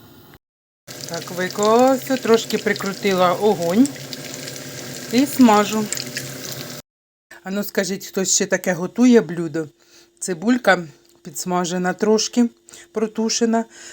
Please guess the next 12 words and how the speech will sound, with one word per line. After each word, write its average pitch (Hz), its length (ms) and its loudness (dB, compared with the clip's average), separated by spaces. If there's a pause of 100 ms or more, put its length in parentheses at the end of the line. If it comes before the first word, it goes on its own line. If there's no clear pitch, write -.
(140)
одварена 180 600 2
картопелька 175 720 0
в 226 80 0
кожушках 214 580 0
дрібнесенька. 208 1080 0 (760)
І 254 100 -2
потім 220 380 2
сюди 190 440 2 (120)
до 170 160 -4
цибульки, 220 760 -2
перчику 233 720 -2
туди, 233 380 -2